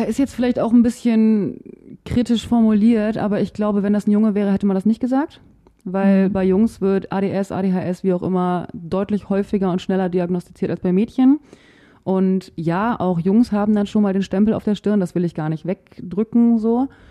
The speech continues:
Speaker 1: Weiß ich nicht. Ja, ich musste halt eben an mich denken und wie ich das früher mir gewünscht hätte. Und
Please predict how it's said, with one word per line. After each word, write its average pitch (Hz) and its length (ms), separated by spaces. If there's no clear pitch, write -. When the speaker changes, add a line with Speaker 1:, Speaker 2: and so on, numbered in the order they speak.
Speaker 1:
Weiß 185 280
ich 156 140
nicht. 147 360
Ja, 196 160
ich 233 100
musste 226 300
halt 202 220
eben 202 180
an 196 220
mich 233 240
denken 240 400
und 180 160
wie 185 60
ich - 120
das 214 180
früher 214 320
mir 196 140
gewünscht 185 400
hätte. 226 340
Und 185 340